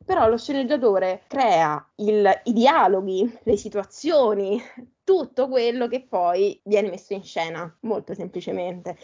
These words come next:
Non andiamo a spiegare di quanto, non lo so, una cartella sia composta da una pagina, dai font che vanno utilizzati, perché quelle sono cose che non ci interessano.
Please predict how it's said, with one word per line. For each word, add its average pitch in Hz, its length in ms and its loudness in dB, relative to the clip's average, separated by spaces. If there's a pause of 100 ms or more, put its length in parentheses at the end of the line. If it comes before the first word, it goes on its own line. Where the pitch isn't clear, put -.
(220)
Non 220 260 2
andiamo 254 280 2
a - 20 -2
spiegare 214 460 2
di 180 100 -2
quanto, 196 400 0
non 170 100 -4
lo 185 60 -4
so, 180 160 -2
una 196 220 -2
cartella 190 680 0
sia 190 180 -2
composta 190 560 -4
da 190 60 2
una 190 180 -4
pagina, 196 640 2
dai 190 140 0
font 208 260 -2
che 185 120 -8
vanno 196 260 -2
utilizzati, 208 480 0
perché 202 260 0
quelle 220 240 4
sono 202 100 -2
cose 226 220 -4
che 202 100 -2
non 190 200 -2
ci - 120 -6
interessano. 180 720 -4